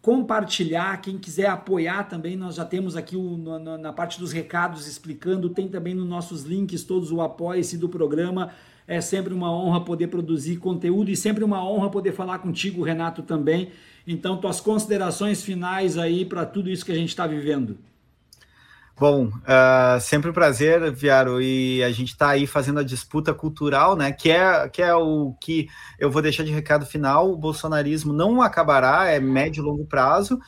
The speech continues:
Speaker 2: a gente vai precisar, eu acho, e defendo isso, ah, a gente vai precisar de um programa de desnazificação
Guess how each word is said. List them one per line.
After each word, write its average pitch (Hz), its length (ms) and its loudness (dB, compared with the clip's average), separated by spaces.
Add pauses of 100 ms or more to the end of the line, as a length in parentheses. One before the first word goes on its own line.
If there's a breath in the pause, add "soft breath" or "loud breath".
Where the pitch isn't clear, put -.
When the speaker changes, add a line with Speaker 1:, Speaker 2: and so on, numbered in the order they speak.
(160 loud breath)
Speaker 2:
a 147 100 0
gente 139 120 -6
vai 170 100 0
precisar, 170 680 2 (260 loud breath)
eu 151 180 4
acho, 143 600 2
e 127 320 0
defendo 131 360 0
isso, 135 400 -2 (380 soft breath)
ah, 123 440 4
a 123 40 2
gente 123 180 -4
vai 156 100 -2
precisar 151 500 0
de 160 100 -2
um 180 60 -2
programa 170 520 0
de 165 300 -2
desnazificação 180 1400 2